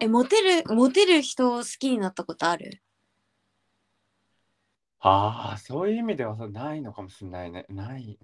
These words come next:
Speaker 2: 待ってね。
Speaker 1: あー。
Speaker 2: ちょっと考えてみるね。
Speaker 1: <laughs> 思い出したい。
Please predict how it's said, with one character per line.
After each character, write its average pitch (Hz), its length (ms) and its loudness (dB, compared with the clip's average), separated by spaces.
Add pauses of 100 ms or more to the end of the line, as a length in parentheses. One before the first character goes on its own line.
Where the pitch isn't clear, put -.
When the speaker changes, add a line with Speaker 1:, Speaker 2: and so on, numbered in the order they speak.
(100)
Speaker 2:
待 98 140 -16
っ - 20 -20
て - 80 -16
ね。 165 80 -14
Speaker 1:
あ 92 120 -12 (100)
ー。 151 40 -18 (120)
Speaker 2:
ち - 80 -12
ょ - 20 -8
っ - 20 -14
と - 60 -14
考 95 220 -10
え 90 80 -4
て - 80 -20
み - 100 -20
る - 60 -20
ね。 - 420 -4
Speaker 1:
<laughs> 381 240 6 (2250)
思 233 240 -2
い 285 80 0
出 262 180 -2
し - 120 -16
た 220 320 -2
い。 175 140 -6